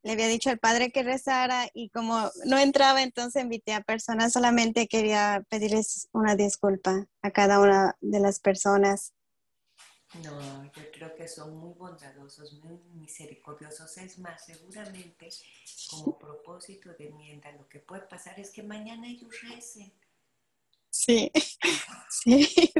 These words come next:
Speaker 1: sí, ¿verdad? Sí, lo ten-, lo tendré presente y, y gracias a cada uno, gracias que se unieron el día de hoy. Y, pues, seguimos orando por ese padre para que nos siga acompañando, porque,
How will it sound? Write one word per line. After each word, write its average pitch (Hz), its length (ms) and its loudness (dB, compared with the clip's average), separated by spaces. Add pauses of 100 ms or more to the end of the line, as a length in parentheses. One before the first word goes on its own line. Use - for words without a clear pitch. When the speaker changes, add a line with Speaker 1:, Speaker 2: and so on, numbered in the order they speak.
Speaker 1:
sí, - 220 4
¿verdad? 262 420 4 (840)
Sí, - 520 -6 (480)
lo 254 140 0
ten-, 262 360 0
lo 285 220 2
tendré 269 400 -2
presente 240 840 -6
y, 214 380 -4
y 247 180 -2
gracias 220 460 2
a 214 80 0
cada 214 340 2
uno, 233 280 -2
gracias 196 400 -2
que 208 140 -2
se 214 100 -4
unieron 196 320 0
el 202 260 0
día 196 220 0
de 202 120 2
hoy. 214 160 0
Y, 214 260 -6 (440)
pues, 233 140 0
seguimos 240 440 4
orando 226 360 2
por 214 160 -2
ese 208 240 -2
padre 208 400 -2
para 202 220 -4
que 196 120 -2
nos 196 140 0
siga 202 240 2
acompañando, 202 800 -2
porque, 190 420 0